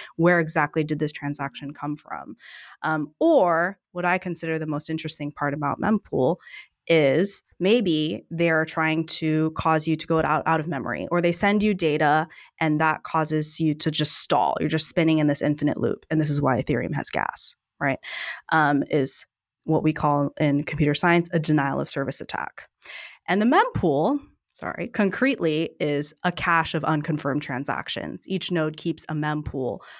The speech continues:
of the transactions that are floating around and waiting to be, uh, c-, admitted to a block. Um, but it's also this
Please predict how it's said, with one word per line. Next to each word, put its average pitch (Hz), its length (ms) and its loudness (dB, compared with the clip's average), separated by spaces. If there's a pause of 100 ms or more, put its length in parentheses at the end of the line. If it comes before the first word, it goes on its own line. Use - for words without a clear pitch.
(220)
of 156 380 0
the 160 80 -12
transactions 147 680 -6
that 147 80 -2
are 147 80 -2
floating 151 300 0
around 147 400 2
and 147 240 2
waiting 143 280 4
to 151 120 -2
be, 143 340 2 (140)
uh, - 40 0 (300)
c-, - 140 -14
admitted 151 480 -2
to - 140 -8
a - 40 -4
block. - 480 -8 (420)
Um, 156 180 0
but 180 100 0
it's 185 160 -2
also 220 400 2
this 156 300 -6